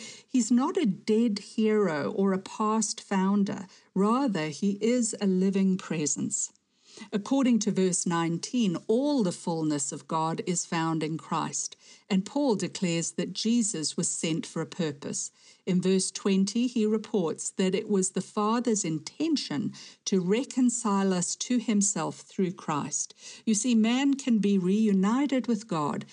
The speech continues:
and all of heaven and earth can be brought together again because Christ has made peace through his blood that he shed on the cross. Paul continues in verse twenty-one,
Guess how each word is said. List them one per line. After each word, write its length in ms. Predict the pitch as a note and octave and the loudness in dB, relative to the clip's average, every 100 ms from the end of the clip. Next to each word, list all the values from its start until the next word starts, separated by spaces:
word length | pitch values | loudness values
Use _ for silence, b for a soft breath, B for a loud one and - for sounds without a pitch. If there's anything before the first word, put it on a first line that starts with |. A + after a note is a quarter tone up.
| B B | B B
and 160 | F#3+ | 0
all 320 | G3 A#3 C4+ C4+ | 2 2 2 2
of 140 | C4 | 0
heaven 340 | - B3 A#3+ | 0 0 2
and 160 | A#3 A3 | 2 2
earth 260 | F3+ E3+ - | 0 -4 -6
can 160 | - F3 | -4 -2
be 140 | E3+ | -2
brought 360 | D3 F#3 G#3+ - | 0 0 2 0
together 560 | G#3+ G3+ G#3+ A3+ A3+ | -4 0 0 2 2
again 460 | G#3 G3+ D3+ C#3+ C#3 B B | 2 0 0 0 -2 B B
because 320 | - G3 G3+ G3 | -4 0 0 0
Christ 520 | - A3 G#3+ G#3+ - | -2 0 0 0 0
has 180 | G3 G3 | -2 0
made 340 | E3+ E3 - | -2 -2 -6
peace 420 | - A3 C#3+ - | -6 -4 -4 -6
through 260 | - F#3+ D#3+ | -6 -4 -2
his 240 | D#3 D3 | -4 -6
blood 480 | - E3 D3+ C3 - _ _ _ | -4 -4 -2 -4 -8 _ _ _
that 160 | E3 D#3 | -6 -4
he 80 | D3 | -4
shed 400 | - F#3 E3 - | -4 -2 -2 -4
on 140 | D#3 D#3 | -6 -6
the 60 | |
cross. 520 | C#3+ - - - - - _ _ _ _ _ | -6 -8 -8 -8 -14 -16 _ _ _ _ _
Paul 260 | - B3 B3+ | 0 2 2
continues 800 | - F#3 - A3+ G3+ D#3 F#3+ | 0 0 2 2 2 2 -2
in 140 | F#3+ D#3 | -2 -2
verse 280 | D#3+ D#3 - | -2 -4 -6
twenty-one, 840 | - E3 E3 D#3 D#3+ D3+ D#3+ G3 | -4 -4 -4 -4 -2 -2 0 -2